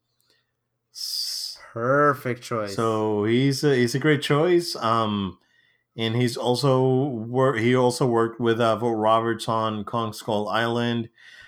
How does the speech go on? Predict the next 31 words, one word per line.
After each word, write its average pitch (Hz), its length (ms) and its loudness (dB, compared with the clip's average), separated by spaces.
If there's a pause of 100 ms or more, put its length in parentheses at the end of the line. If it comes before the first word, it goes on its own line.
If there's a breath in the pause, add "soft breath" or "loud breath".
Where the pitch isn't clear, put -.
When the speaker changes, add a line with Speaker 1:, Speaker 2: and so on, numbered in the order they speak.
(240 loud breath)
Speaker 1:
Um, 98 560 -4 (280)
and 101 260 -6
something 147 360 2
that 127 180 4
you 135 80 4
<laughs> - 120 4
said 127 180 4
that 127 80 2
you 127 120 2
were 135 100 4
concerned 120 600 -2
with 123 260 2
is 110 200 0
that 104 140 0
Avi 117 280 2
Arad 110 400 4
is, 110 300 0 (520 loud breath)
is 131 200 0
the, 123 180 4
is 123 200 -2
the 120 80 -2
producer. 120 640 2 (420 soft breath)
Um, 104 440 -4 (520)
I, 127 180 4
I - 20 8
know 131 180 6
that 127 180 6
Avi 113 220 4
Arad 113 340 6
is 110 160 0
a, 107 200 4